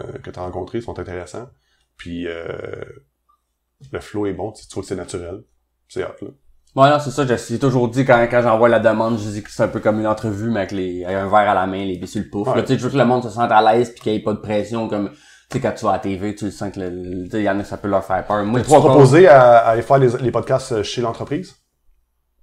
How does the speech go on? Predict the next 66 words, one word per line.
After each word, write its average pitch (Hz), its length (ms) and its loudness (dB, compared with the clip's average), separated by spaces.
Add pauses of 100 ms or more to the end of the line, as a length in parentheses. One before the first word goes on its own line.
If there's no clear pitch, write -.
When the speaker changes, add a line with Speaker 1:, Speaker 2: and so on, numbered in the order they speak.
(240)
Speaker 2:
Ben, 127 260 6
en 127 40 6
fait, 143 160 0
moi, 160 140 2
je 135 40 2
demande 147 300 6
tout 147 60 2
le 131 100 2
temps 156 240 6
selon 135 260 4
la 120 120 6
distance, 113 440 -2
là. 190 80 -6 (320)
Je 117 120 -10
dis, 127 280 0
ça 135 160 0
peut 131 80 2
se 123 80 -4
faire 131 160 4
par 123 100 6
Internet 123 600 2
ou 135 240 6
en 120 60 4
personne 131 400 -2
selon 117 280 0
la 110 100 2
distance, - 540 -6
tu 110 80 -8
sais. 131 140 -6 (200)
Parce - 120 -18
que 120 60 -2
j'en 101 180 -4
ai 113 40 0
un, 113 220 -2
j'en 104 120 -4
ai 104 60 -4
fait 104 120 -6
un 110 100 2
hier 110 260 4
matin 107 220 -2
à 107 100 -4
Québec, 98 360 -4
tu - 60 -20
sais. 98 80 -12
J'aurais 101 240 -10
pas 92 80 -10
pu - 100 -16
descendre 98 280 -6
à 92 40 -6
Québec, 98 360 -6
ça 95 100 -12
va 87 60 -6
me 85 60 -10
coûter - 160 -12
ben 90 140 -10
trop - 180 -16
cher 101 200 -4
de 90 80 -4
gaz 90 360 -4
pour 92 280 -8
ce - 60 -20
que - 80 -16
ça 85 120 -14
me 90 80 -8
rapporte. 92 320 -10
Speaker 1:
Mhm. 104 180 -6